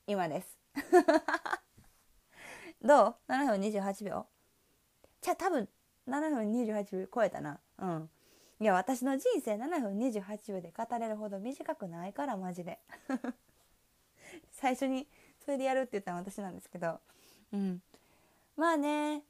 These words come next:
あのー、今話した感じだと、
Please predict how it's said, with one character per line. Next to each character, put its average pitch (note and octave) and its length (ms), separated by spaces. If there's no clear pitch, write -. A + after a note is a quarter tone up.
あ A#3+ 200
の A3+ 920
ー、 - 0
今 D#4+ 280
話 F4+ 300
し - 20
た A3 140
感 A3+ 220
じ A3 80
だ G#3 140
と、 F3+ 480